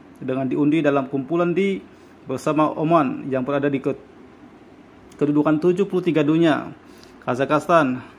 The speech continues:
sembilan puluh tujuh dunia dan Taiwan atau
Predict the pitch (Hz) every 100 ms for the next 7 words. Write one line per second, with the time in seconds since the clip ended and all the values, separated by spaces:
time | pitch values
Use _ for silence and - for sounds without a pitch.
0 | - - - 135 131 143 135 156 147 151
1 | 156 165 165 - - - - - 135 139
2 | 139 156 165 185 151 156 165